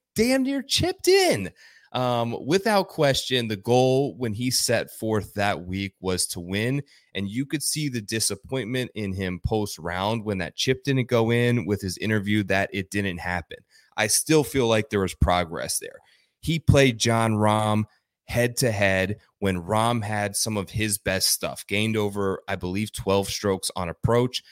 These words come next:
got all the breaks, holed a fifty-footer on Sunday, had a three-stroke lead, and he almost caught him. Um, even in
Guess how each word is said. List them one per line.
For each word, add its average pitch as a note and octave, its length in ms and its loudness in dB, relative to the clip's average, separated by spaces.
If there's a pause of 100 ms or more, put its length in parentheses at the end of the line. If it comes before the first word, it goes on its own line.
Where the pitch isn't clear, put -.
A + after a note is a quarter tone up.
(140)
got F2+ 220 0 (100)
all A2+ 300 4
the A#2+ 80 -2
breaks, F#2+ 560 -4 (220)
holed C3 320 0
a C3+ 40 -2
fifty-footer G2 800 0
on F2+ 200 -2
Sunday, F2+ 580 -4 (320)
had C3+ 220 -2
a C3 80 0
three-stroke G#2+ 680 -4
lead, F#2 380 -6 (240)
and G#2 100 0
he G#2 140 0
almost G2+ 420 -2
caught E2+ 320 -4
him. B1+ 160 -14 (220)
Um, - 200 -4 (120)
even G3 340 2
in C#3+ 540 0